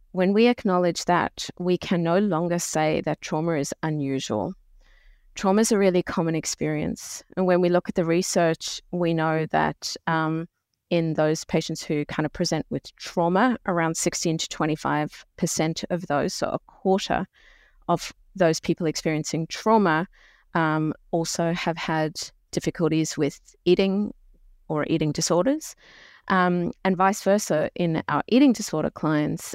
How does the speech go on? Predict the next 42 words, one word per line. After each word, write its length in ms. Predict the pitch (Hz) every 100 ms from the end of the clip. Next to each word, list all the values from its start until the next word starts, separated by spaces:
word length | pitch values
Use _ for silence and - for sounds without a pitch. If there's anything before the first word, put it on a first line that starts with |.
| -
around 540 | 170 165 175 180 180
twenty 280 | - 170 165
to 120 | -
twenty-four 480 | - 160 160 - 151
percent 440 | - - 170 170 175
of 60 |
those 280 | 165 160 160
have 180 | 170 165
experienced 920 | - - 156 151 156 78 - - - _ _
P 180 | - 165
T 160 | - 139
S 160 | 156
D 360 | - 180 196 226 -
or 220 | 156 156 -
endorse, 720 | 165 143 151 165 202 - - - 156
um, 300 | 165 160 160
symptoms 560 | - 170 180 170 - -
of 160 | 175 -
P 160 | 170
T 160 | - 170
S 140 | -
D 120 | 170
or 80 | 160
trauma. 460 | - 170 170 165 170 - - - -
And 140 | 185
that 240 | 190 226 - -
number 380 | 180 170 196 185
gets 200 | 160 -
higher 680 | - 180 170 165 160 226 -
when 220 | 180 175 160
we 100 | 160
look 200 | 165 -
at 100 | -
treatment-seeking 840 | 170 175 185 190 185 185 - 175
samples, 720 | - 180 190 - 294 381 - - _ - -
um, 420 | 185 165 160 160 - -
and 300 | 180 185 -
people 360 | - 190 185 175
who 160 | -
have 400 | 175 202 196 160
bulimia 340 | 175 160 156 156
nervosa 580 | 151 - 147 - 143